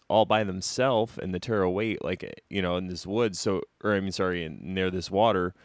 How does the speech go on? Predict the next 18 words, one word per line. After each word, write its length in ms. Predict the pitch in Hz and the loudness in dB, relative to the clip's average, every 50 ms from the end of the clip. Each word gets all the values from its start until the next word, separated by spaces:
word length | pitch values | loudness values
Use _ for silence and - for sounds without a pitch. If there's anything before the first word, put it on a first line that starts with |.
| - - _ _ _ - | -20 -20 _ _ _ 4
no 160 | 107 113 107 | 6 6 6
people 380 | - - 135 143 131 120 101 | 6 2 -2 0 2 0 0
in 100 | 95 95 | 0 -2
sight. 360 | - - - 90 90 92 - - | -4 -6 -4 -4 -4 -4 -4 -2
So 160 | - 110 98 95 | 0 2 2 2
it 120 | 95 - | 2 0
kinda 280 | - 120 120 123 120 107 | 0 0 0 2 4 4
reminds 400 | 98 95 98 101 101 98 95 98 | 4 4 4 2 2 2 0 0
me 120 | 107 110 | 0 0
of 100 | 104 87 | 0 0
the 80 | 85 87 | 0 0
woods, 440 | 87 92 117 123 101 87 - - - | 2 4 6 6 4 4 0 -6 -6
of 120 | - 87 | -4 -2
that 180 | 92 98 90 - | -2 -2 -2 0
journey 400 | - 110 110 110 107 104 101 - | 0 2 2 2 2 0 -2 0
of 200 | - 104 101 92 | 0 0 0 2
the 80 | 98 95 | 0 -2
hermit. 480 | - - 127 143 127 95 90 - - | -2 0 0 0 0 0 -4 -6 -10